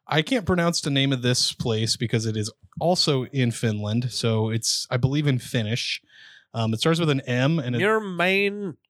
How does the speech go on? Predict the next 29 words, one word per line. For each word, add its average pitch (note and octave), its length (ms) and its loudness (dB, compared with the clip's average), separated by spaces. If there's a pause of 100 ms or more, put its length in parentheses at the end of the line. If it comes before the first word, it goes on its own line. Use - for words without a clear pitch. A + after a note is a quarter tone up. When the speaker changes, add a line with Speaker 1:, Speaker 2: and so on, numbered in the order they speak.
(120)
Speaker 2:
Jahali. D3+ 880 0
Speaker 1:
Ye-, A2+ 160 -2 (120)
yeah, C3 200 2
we'll A#2+ 160 0
go D3 60 4
with A#2 160 0
that. G2+ 340 -2 (160)
Um, A#2 480 0
this C#3+ 140 2
is E3+ 100 0
from, C3 380 -2 (1400)
I C3 60 -4
believe, C3 280 0
Visik, A#2 960 0
Visky, G3 680 -2 (480)
uh, A#2 420 0
and A#2+ 140 -2
they B2 60 -4
say, C3 220 2
"Four E3+ 480 0
stars. C3+ 540 0 (840)
I A3 120 2
was A#3+ 260 0
there F#3 300 0
at D3 220 -4
Pokemon F3+ 680 0
E D#3 180 0
X - 280 0
raid, G2+ 380 -2